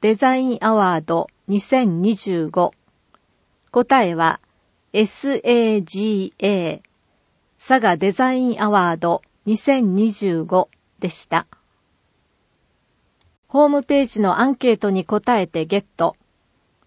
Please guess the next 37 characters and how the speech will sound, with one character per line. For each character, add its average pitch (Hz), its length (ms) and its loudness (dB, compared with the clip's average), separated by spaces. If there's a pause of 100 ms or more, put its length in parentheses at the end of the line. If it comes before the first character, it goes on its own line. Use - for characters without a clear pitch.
(100)
抽 294 260 0
選 262 300 0
で 233 140 4
五 240 140 4
名 262 180 2
様 180 300 -4
に 165 140 -4
当 170 100 -6
た 185 180 -4
る。 170 220 -6 (1120)
よ 233 140 6
り 285 120 4
良 294 120 6
い 208 100 2
紙 233 180 -2
面 262 240 2
作 233 240 -4
り 180 140 -2
の 170 140 -6
た 180 160 -4
め、 180 260 0 (300)
ア 240 100 2
ン 285 100 0
ケ 226 200 2
ー 214 40 2
ト 196 140 -2
に 175 140 -2
ご 180 160 -2
協 240 200 2
力 226 280 -2
く - 80 -4
だ 185 100 -2
さ 175 220 -2
い。 165 120 -6 (1080)
回 277 260 0
答 240 360 2
は 196 280 4